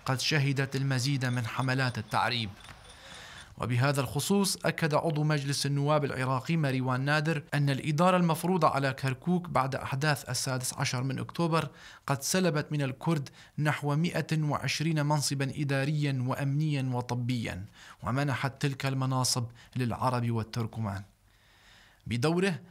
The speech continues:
قال المدير السابق لشرطة الأقضية والنواحي في كركوك العميد سرحت قادر إن العشرات من المناصب الهامة في كركوك قد أخذت من الكرد، ومنها إدارة أمن كركوك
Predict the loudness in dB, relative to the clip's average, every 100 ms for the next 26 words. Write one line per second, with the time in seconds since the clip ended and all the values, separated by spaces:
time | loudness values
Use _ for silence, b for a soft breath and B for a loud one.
0 | B -4 0 2 0 0 0 0 0 2
1 | 2 2 -2 -2 -2 -2 -2 -4 -4 -6
2 | -4 -4 -2 -2 0 0 0 0 0 -2
3 | -4 -4 -2 -4 -2 -2 -2 -8 -4 -2
4 | -2 0 0 0 -2 -2 -6 -2 2 2
5 | 2 -2 B B B -4 0 0 0 -2
6 | 2 4 4 4 2 2 2 4 4 2
7 | 0 2 2 2 2 0 -2 -2 -4 -2
8 | 0 0 -4 B B -2 -2 0 0 0
9 | -2 -2 -2 -2 -4 -4 -6 -6 B B
10 | 0 4 6 6 4 2 0 4 4 4
11 | 0 0 0 0 0 -2 0 0 0